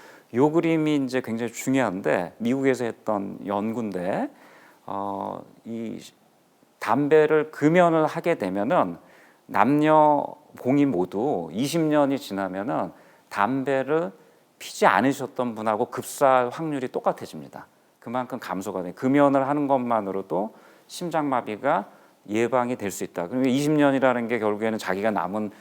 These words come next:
수명을 보고 판단하기 때문에 빨리 금연을 하시면 하실수록 심장마비로 돌아가실 확률은 더 줄어든다라고 하실 수 있을 것 같습니다. 또 이제 여러 가지, 어, 이런 그 당뇨나, 어, 이건 이제 저희 병원에서 이제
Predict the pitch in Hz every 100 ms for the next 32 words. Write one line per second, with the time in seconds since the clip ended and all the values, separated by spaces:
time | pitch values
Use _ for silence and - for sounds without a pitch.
0 | - - 202 185 160 143 107 101 95 -
1 | 147 135 139 143 - 104 90 139 151 92
2 | - - - _ _ - 143 185 202 196
3 | - 123 131 123 135 - 143 135 143 127
4 | 123 117 - 160 151 135 110 104 101 98
5 | 98 90 92 127 143 131 151 196 - -
6 | - 98 - 117 110 104 92 90 82 95
7 | - 98 - - - 92 78 - - -
8 | - _ _ _ _ - _ - 156 151
9 | 147 117 123 117 - - 117 131 127 123
10 | 127 127 - - _ - 92 90 98 113
11 | 110 - - _ - 82 85 - 113 127
12 | 135 131 110 87 120 254 285 - 98 90
13 | 87 85 113 113 107 - 113 123 117 -
14 | 117 113 110 101 101 95 90 90 80